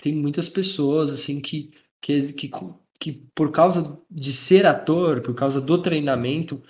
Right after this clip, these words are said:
conseguem exercer os melhores papéis que a gente nem imagina. Então,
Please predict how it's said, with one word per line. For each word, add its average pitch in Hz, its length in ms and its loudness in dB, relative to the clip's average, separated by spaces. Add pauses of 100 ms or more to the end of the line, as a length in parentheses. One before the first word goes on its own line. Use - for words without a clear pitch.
(220)
conseguem 151 840 -2
exercer 143 640 2
os 143 120 -2
melhores 135 460 0
papéis 135 460 -2
que 143 80 -4
a 139 40 -2
gente 139 220 -6
nem 127 180 -4
imagina. 131 720 -2 (460)
Então, 127 760 -2